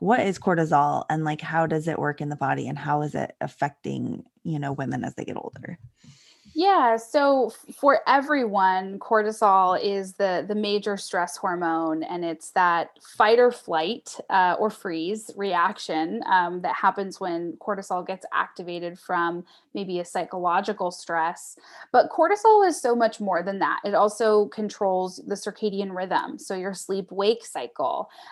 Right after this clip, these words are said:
Speaker 2: Uh, it's, uh, involved in your immune system. So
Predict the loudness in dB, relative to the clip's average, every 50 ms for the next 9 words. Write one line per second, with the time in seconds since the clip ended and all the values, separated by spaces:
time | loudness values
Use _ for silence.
0 | -4 0 4 4 4 4 4 4 4 4 2 -4 -8 -4 -2 -2 0 0 0 0
1 | 0 0 0 2 4 6 8 10 10 10 8 6 2 0 -2 -2 0 0 0 -2
2 | -2 -2 -2 -2 -2 -2 0 0 2 0 0 -2 -4 -8 -8 -8 -8 -6 -4 -4
3 | -4 -4 -6 -8 -8 -2 2 4 8 8 8 6 4